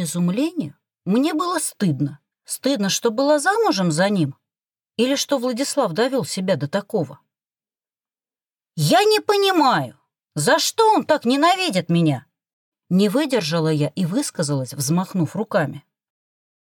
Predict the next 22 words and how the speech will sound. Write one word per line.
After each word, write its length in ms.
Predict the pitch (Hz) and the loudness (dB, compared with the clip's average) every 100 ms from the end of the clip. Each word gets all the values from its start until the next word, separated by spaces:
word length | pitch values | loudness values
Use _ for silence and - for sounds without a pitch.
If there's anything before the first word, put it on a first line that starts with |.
| _ _ | _ _
Ярослав 560 | 160 240 330 - 403 302 | 0 2 2 0 0 2
взял 200 | 311 311 | 0 0
меня 280 | 202 165 | 0 0
под 340 | 151 - 254 277 | -2 -4 -4 -2
руку 320 | 277 - 226 _ _ | -6 -8 -16 _ _
и 100 | 330 | -8
провел 400 | - 349 254 180 | -2 0 0 -2
к 80 | 160 | -6
автомобилю. 760 | - - 240 240 160 127 - - _ _ _ _ _ _ _ - | -8 -4 -2 -2 -4 -10 -12 -20 _ _ _ _ _ _ _ -4
Помог 380 | 170 285 403 | 0 0 0
сесть, 600 | - - 156 175 - - _ _ _ _ _ _ | -4 -4 -2 -2 -8 -18 _ _ _ _ _ _
достал 480 | 147 233 269 403 403 | -2 0 0 0 0
с 60 | 294 | 2
заднего 360 | 330 277 247 | 0 0 -2
сиденья 560 | 233 254 202 262 247 233 | -4 -6 -2 0 0 -2
плед 460 | - 254 330 - - | -2 -2 -2 -6 -10
и 160 | - | -4
укрыл 320 | 160 156 269 285 | -4 -2 0 0
мне 180 | 165 | -2
колени, 600 | 135 151 143 170 208 180 - _ _ _ _ _ | -2 -4 -4 -2 -4 -8 -14 _ _ _ _ _
захлопнул 640 | 139 185 - 320 294 165 | -4 -4 -4 -4 -2 -2
дверь 480 | 120 143 165 208 202 | -2 -2 -2 -2 -6